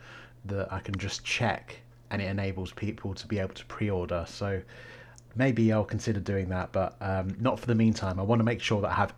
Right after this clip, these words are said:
every single possible, pos-, possible thing thought about and, um, sort of covered in a way without having to rush it. So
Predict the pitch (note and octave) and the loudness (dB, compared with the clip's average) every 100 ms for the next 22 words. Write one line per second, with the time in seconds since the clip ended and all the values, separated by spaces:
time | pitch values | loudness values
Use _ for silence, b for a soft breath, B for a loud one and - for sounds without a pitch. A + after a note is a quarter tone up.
0 | - B2 B2+ A#2 B2 A2 B2+ A2 G#2 A#2 | -2 2 2 2 2 4 2 2 2 0
1 | - F#2+ F#2+ G2 - - D3 - - E3 | -2 -6 -8 -8 -8 0 0 2 4 4
2 | - C#3 A#2 - B2 G#2 G2 A2 A2 - | 6 4 4 6 4 4 2 0 0 0
3 | F#2+ G2 - B B B - G2 G2 F#2+ | 0 0 -2 B B B -4 0 0 0
4 | F#2+ F#2+ F#2 F2+ F2 G2 - - - - | 0 0 -2 -4 -6 -10 -14 -20 -20 -18
5 | - - G#2 - - B2 F#2+ E2+ E2+ F2+ | -4 0 0 2 6 6 6 -2 -2 -2
6 | E2+ E2 D#2+ F#2+ F#2+ G2+ - F#2+ F#2 F2 | -4 -6 -6 -2 0 0 0 -2 -4 -2
7 | G#2 - F2 - - G2 G2 | -2 0 -4 -4 -2 0 0